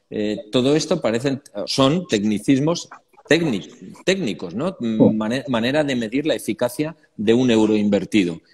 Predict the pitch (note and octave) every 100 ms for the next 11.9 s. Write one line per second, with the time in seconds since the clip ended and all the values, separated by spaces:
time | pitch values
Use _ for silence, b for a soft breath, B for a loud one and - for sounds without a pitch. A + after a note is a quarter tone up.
0 | - A2 F#3 b b A#2 A#2 A2 G#2+ B
1 | G#2 G#2 G#2+ G2+ - D3+ F#3 E3+ A3 -
2 | _ _ _ - G#2 G#2+ G#2+ G#2 G#2 G#2
3 | G2+ F#2+ _ _ - A2+ - A2+ A2 G#2
4 | G2+ G#2 G#2 A2+ G2+ C3+ F#3 - _ -
5 | - _ _ _ G#2 C3 D3+ E3 D3 A2+
6 | A#2+ A#2+ D3 E3+ D3+ F3 A3+ - _ _
7 | _ B2+ A2 G#2+ - B2 F3+ B2 A#2+ A2
8 | G#2 G2 F2+ A#2+ - C3 F#2+ A2+ G#2 G2+
9 | B2+ D#3+ F#2 G2 F#3+ - - - - _
10 | - _ _ _ _ B B B B B
11 | B B B B - - E3 F3